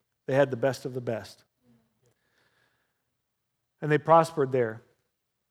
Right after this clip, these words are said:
And then, but Joseph said, before he died, "I don't want to stay in Egypt. Don't leave my bones here.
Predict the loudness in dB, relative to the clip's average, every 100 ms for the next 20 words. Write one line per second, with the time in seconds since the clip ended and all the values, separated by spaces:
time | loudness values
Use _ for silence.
0 | _ -6 -6 -4 -4 2 4 4 2 -6
1 | -2 0 0 -2 -12 _ _ _ -12 0
2 | 2 4 6 4 4 -4 -14 _ _ _
3 | _ _ _ _ _ _ _ -2 -2 -2
4 | -4 -6 -6 -6 -4 -6 -6 -8 -6 -6
5 | -6 -4 -6 -4 -6 -8 -8 -8 -12